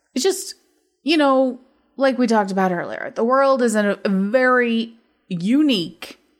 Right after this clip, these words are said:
unha-, we, no one in humanity, I believe, has had this worldwide human experience, right? That I'm aware of. Now, I don't know if this reaches every tribe and every country and every small town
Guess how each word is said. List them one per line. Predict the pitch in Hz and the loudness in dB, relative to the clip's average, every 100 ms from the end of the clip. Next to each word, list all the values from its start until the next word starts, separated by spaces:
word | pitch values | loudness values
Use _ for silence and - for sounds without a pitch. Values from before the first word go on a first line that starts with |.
| _ _ _ _ _ _ _ _ _ - | _ _ _ _ _ _ _ _ _ -2
unha-, | 254 294 233 240 208 | 2 2 0 -4 -2
we, | 214 185 _ _ _ | -2 -4 _ _ _
no | 208 226 254 | -2 0 2
one | 294 262 | 2 2
in | 240 | 2
humanity, | 226 220 214 202 185 | 2 2 2 2 2
I | 180 | 2
believe, | 180 190 196 185 | 2 0 0 0
has | 185 | 0
had | 190 196 175 | 2 0 0
this | 202 - - | -4 -4 -12
worldwide | 185 180 190 220 277 233 214 202 190 185 | -10 -4 0 0 0 0 0 2 2 -2
human | 180 208 233 240 240 226 | -6 -2 2 2 0 0
experience, | 220 - - 196 117 - - - | -2 -6 -4 -6 -6 -10 -10 -4
right? | - 202 226 - | 0 2 0 0
That | 196 | 2
I'm | 240 262 | 4 4
aware | 247 170 | 4 2
of. | 135 - | 0 -2
Now, | 202 180 - - - | -2 -2 -2 -14 -4
I | 196 | 0
don't | 240 | 2
know | |
if | 262 | 2
this | 254 233 | 2 2
reaches | 240 233 226 | 0 2 2
every | 214 208 220 | 2 2 2
tribe | 226 - 208 208 208 | 0 0 2 4 2
and | 190 | 0
every | 190 185 | 0 -2
country | - 208 202 190 | -4 -4 -4 -4
and | 185 | -2
every | 175 185 | -2 -2
small | - 196 190 | -2 0 0
town | 185 190 190 185 190 | 0 -2 0 -2 -4